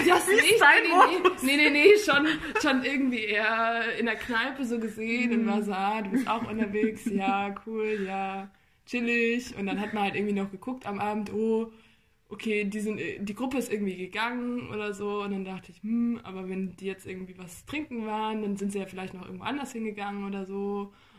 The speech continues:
Speaker 1: Und man merkt,
Speaker 2: <laughs>
Speaker 1: dass es vor
Speaker 2: Sherlock Holmes.
Speaker 1: Corona-Time war, diese Geschichte.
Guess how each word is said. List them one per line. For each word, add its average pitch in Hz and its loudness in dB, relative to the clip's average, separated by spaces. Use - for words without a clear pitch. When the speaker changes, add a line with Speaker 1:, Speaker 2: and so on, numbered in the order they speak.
Speaker 1:
Und 185 -6
man 277 2
merkt, 226 4
Speaker 2:
<laughs> 226 4
Speaker 1:
dass - 0
es 226 2
vor 254 2
Speaker 2:
Sherlock 214 2
Holmes. 202 2
Speaker 1:
Corona-Time 262 2
war, 240 0
diese 220 -4
Geschichte. 233 -4